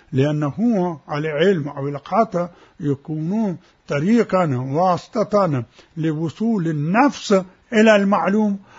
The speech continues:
أو وصول صورة المعلوم إلى النفس.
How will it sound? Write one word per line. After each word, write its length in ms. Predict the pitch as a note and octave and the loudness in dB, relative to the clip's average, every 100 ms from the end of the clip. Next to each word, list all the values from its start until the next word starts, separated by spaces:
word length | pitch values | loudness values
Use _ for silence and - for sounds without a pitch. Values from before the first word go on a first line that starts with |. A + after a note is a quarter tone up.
| - - | -8 2
أو 340 | G#3 F#3+ D#3+ | 4 4 2
وصول 540 | F3 - C4+ B3+ F3 D#3+ | -2 2 4 4 2 0
صورة 520 | - A#3+ D4+ C#4 - | -2 2 4 2 2
المعلوم 880 | B3 G3+ F#3+ E3 F#3 C4+ C4+ G#3 A3 - - _ _ - | 2 2 2 2 4 6 6 4 0 -4 -20 _ _ 0
إلى 160 | D#3 | 2
النفس. 400 | C3 A#2+ - - | 2 -2 -8 -20